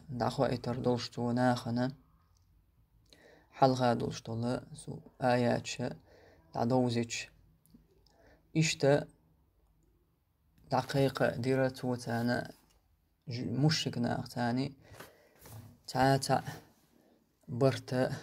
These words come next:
تخلر، تاج آغو تخلرت. تيرا خلقين يلشل إج آغون شهد عيو الخلرت. وأذن إش دقيقة برا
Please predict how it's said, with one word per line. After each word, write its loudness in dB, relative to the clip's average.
تخلر، 0
تاج 0
آغو 2
تخلرت. -2
تيرا -2
خلقين 0
يلشل -2
إج -10
آغون 2
شهد -4
عيو 4
الخلرت. -8
وأذن 4
إش 0
دقيقة -2
برا 2